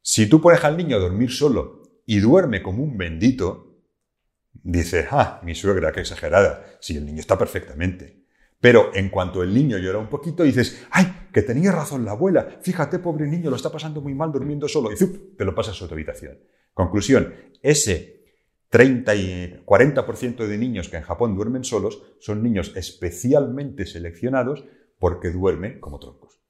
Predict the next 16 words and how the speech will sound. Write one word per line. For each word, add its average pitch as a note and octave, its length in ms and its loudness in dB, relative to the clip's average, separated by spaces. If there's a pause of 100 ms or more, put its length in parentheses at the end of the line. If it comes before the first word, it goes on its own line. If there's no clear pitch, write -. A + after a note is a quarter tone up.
(280)
En G2 100 -2
cambio, C#3 280 4
en F#2 60 0
Estados B2 360 -4
Unidos C3 260 -4
la B2 80 -6
selección A2+ 540 -4
va A#2+ 160 4
justo - 420 -8
al F2 120 0
revés. D2 440 -8 (160)
En D#2 80 -10
Estados A2 300 2
Unidos A2 220 -8
te G#2 60 -6
dicen, F#2 380 -6